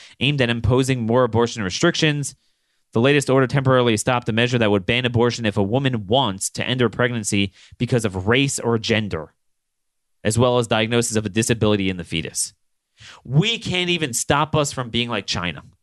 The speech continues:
They did this in Indiana, too. And to this day, the Supreme Court has not granted relief.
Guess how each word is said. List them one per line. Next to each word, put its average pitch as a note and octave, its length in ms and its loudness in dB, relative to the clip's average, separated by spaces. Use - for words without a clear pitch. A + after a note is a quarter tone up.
They C3+ 80 2
did D#3 140 2
this D#3 180 0
in D3 60 -6
Indiana, C3+ 460 0
too. F#2 360 -4
And D3 140 -4
to E3 80 2
this G3+ 200 2
day, F#3+ 280 2
the C3 80 -2
Supreme F3 340 0
Court F#3 200 2
has C3 120 0
not D#3+ 160 0
granted F3 300 2
relief. D#3+ 500 2